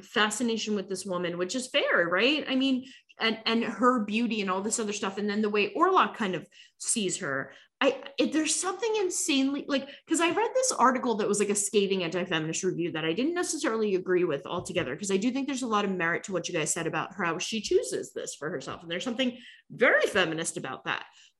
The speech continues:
But I think it's interesting to look at, like, Murnau's choices with the camera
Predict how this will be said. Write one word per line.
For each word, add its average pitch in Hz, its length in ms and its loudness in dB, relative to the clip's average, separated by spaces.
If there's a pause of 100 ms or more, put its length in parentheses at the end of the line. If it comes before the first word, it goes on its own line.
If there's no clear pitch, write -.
But 226 480 4
I 247 80 2
think 294 380 4
it's 415 280 8
interesting 370 520 2
to 330 140 0
look 254 280 0
at, 285 160 0
like, 247 140 2
Murnau's 226 420 0
choices 233 720 -2
with 208 260 2
the 208 80 0
camera 233 640 0